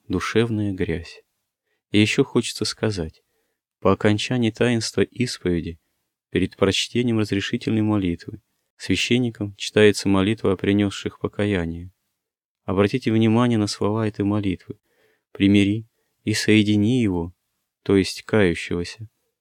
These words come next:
«святей твоей церкви о Христе Иисусе Господе нашим». Как это? Примирить с церковью. Мы же ходим в храм,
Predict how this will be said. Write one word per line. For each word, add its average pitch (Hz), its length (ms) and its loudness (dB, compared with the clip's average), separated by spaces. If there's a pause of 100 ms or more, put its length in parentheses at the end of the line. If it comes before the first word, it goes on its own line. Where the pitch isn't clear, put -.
(100)
«святей 120 460 0
твоей 117 260 0
церкви 95 520 -2
о 90 40 -4
Христе - 460 -4
Иисусе 107 440 0
Господе 90 540 -2
нашим». 87 420 -6 (680)
Как 113 240 0
это? - 240 -10 (260)
Примирить 101 640 4
с - 140 -10
церковью. 85 680 -4 (640)
Мы 98 140 0
же 107 100 0
ходим 123 360 0
в - 40 -14
храм, 87 340 0